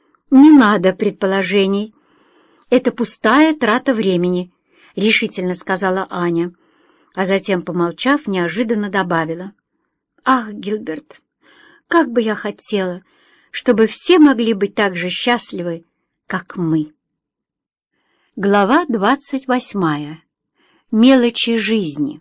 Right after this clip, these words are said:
«Я читала некрологи», — сказала мисс Корнелия, откладывая в сторону Daily Enterprise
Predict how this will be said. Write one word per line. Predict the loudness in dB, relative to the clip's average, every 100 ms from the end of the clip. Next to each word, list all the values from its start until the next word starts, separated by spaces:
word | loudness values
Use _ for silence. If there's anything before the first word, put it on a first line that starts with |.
| _ _ _ _ _ _ _ _ _ _ _ _ -6
«Я | 2 2
читала | 2 0 2 2 4 6
некрологи», — | 6 4 2 4 4 2 0 -4 -8 -10 _ _ _ _ -20 -14
сказала | -4 -2 0 0 0
мисс | -2 -4
Корнелия, | -6 -4 -2 -2 -2 -4
откладывая | -6 -6 -4 -4 -4 -6
в |
сторону | -6 -2 0 0 -4 -6
Daily | -2 0 0 -2 -6 -10 -20 -10
Enterprise | -6 -6 -4 -6 -4 -4 -4 -6 -12 -18